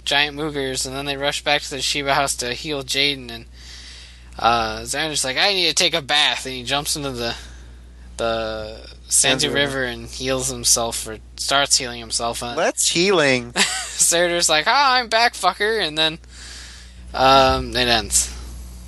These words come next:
Speaker 1: for a long time.
Speaker 2: <laughs> A long time.
Speaker 1: <laughs>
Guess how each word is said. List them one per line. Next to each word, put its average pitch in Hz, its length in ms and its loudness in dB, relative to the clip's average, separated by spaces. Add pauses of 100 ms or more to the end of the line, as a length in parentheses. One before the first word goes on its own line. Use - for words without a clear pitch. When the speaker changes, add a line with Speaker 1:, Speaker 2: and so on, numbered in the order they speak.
Speaker 1:
for - 260 -6
a 113 80 -2
long 110 320 -2
time. 110 280 -2 (260)
Speaker 2:
<laughs> - 180 -2
A 202 200 4 (260)
long 214 140 4 (140)
time. 208 380 0
Speaker 1:
<laughs> 220 40 0